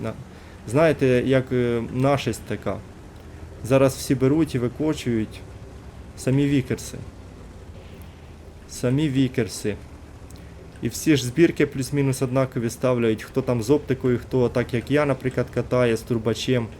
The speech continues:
і з, е, м, е, вентиляцією.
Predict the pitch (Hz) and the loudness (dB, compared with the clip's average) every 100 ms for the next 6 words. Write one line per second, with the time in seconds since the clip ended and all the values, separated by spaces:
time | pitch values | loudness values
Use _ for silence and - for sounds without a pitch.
0 | - - - - 120 113 104 117 113 110 | -16 -16 -14 -2 0 2 2 2 4 4
1 | 104 107 107 92 90 95 92 92 117 123 | 2 -2 -4 -6 -6 -6 -6 -2 0 2
2 | 123 127 120 - 107 104 101 | 4 6 4 0 -2 -2 -4